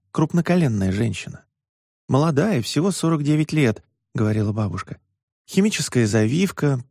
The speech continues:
проходила мимо, улыбаясь и с гордостью, что такая она. По большому счету, устроенная, аккуратная, порядочная.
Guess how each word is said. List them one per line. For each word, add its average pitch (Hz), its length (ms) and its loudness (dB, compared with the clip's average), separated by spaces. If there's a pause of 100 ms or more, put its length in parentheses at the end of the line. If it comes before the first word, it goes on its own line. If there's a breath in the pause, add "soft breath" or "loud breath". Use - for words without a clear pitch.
проходила 165 500 0
мимо, 143 300 2
улыбаясь 131 680 2
и 165 100 0
с 143 100 -2
гордостью, 123 720 2
что 95 200 -6
такая 120 480 0
она. 101 240 -2 (380)
По 139 100 4
большому 165 400 2
счету, 160 440 2 (260)
устроенная, 160 1000 2
аккуратная, 117 720 -2
порядочная. 110 840 -6